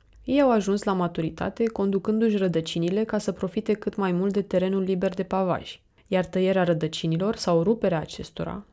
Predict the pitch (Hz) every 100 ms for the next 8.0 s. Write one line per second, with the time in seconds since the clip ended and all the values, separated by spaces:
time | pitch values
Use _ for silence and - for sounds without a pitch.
0 | _ _ 196 196 190 233 262 247 208 180
1 | 233 - 185 175 160 160 170 202 220 208
2 | 196 185 180 170 160 180 - _ _ 226
3 | 214 214 214 202 190 190 - 185 165 160
4 | 165 170 - - - 180 165 160 151 151
5 | 175 - - _ _ 196 226 226 254 262
6 | 247 233 214 202 220 220 220 185 180 -
7 | 226 226 214 214 214 214 220 214 - -